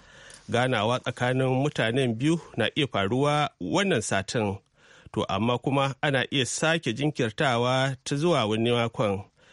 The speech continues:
ganin irin halin da ake ciki game da mutumin da Trump ya gabatar da sunansa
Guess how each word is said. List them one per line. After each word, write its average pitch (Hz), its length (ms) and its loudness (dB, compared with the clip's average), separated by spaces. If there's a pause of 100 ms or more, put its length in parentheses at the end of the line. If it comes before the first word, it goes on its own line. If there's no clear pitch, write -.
(260)
ganin 123 320 2
irin 131 240 0
halin 139 300 0
da 104 80 0
ake 123 240 -2
ciki - 420 -2
game 131 240 0
da 139 80 0
mutumin 123 440 0
da 104 80 0
Trump 135 280 -2
ya 123 100 0
gabatar 135 400 0
da 127 100 -2
sunansa 135 580 -2